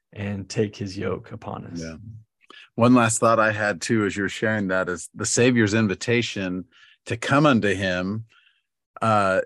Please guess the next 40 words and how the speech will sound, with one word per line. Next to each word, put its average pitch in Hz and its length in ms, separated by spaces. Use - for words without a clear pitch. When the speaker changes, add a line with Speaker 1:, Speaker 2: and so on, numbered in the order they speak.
Speaker 2:
is 101 160
given 120 380
to 98 240
people 123 360
with, 107 200
to, 110 280
that 104 200
meet 113 340
two 135 160
qualifications, 113 840
right? 95 260
Those 110 280
who 110 120
labor 120 560
and 110 180
are 101 100
heavy 104 300
laden. 90 520
I 95 120
think 120 180
everybody, 101 520
like 98 240
you 104 60
mentioned, 107 420
everybody's 123 640
heavy 104 320
laden, 90 400
but 95 100
are 98 100
we 101 160
laboring, 95 1000
right? 101 240
Is 101 160
it 110 100
something 123 500
that 107 120
we're 101 140
working 107 500
with 101 280
to, 98 340